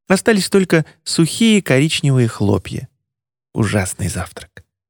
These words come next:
Сегодня утром кто-то из Мейсонов пролил на стол апельсиновый сок. Маленькая желтоватая лужица медленно впитывалась в деревянную поверхность стола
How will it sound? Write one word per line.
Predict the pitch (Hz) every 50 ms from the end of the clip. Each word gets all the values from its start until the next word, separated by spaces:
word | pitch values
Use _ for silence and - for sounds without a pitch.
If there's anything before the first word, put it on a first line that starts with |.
| _ _ _ _ _ _ _ _ _ _ _ _ _ _ _ _
Сегодня | - - 196 196 196 175 175 185 - -
утром | - 240 240 - 170 143 127
кто-то | - - 208 - - 170
из | 156 151
Мейсонов | 160 196 226 226 - - 147 131 127 117 - - _ _ _
пролил | - 190 196 202 208 247 247 220
на | 180 147 151
стол | 151 - - 202 202 196 - -
апельсиновый | 147 135 - - 139 131 - - - 214 220 208 190 175 170
сок. | 156 - - 113 98 - - - _ _ _ _ _ _ _ _ _ _ _ _
Маленькая | 208 220 254 240 214 175 151 - 143 135
желтоватая | 127 147 156 151 190 190 214 214 - 165 156 160
лужица | 185 233 247 208 202 190 - - 160
медленно | 147 147 151 185 220 240 208 202 196 202 190 180 170 160
впитывалась | 147 - - _ - 202 196 - 160 151 151 139 143 131 113
в | 104 110
деревянную | 120 120 113 113 113 120 131 131 120 120 117 -
поверхность | - 110 104 117 123 117 - - 107 101 95 -
стола | - - 104 120 135 165 170 160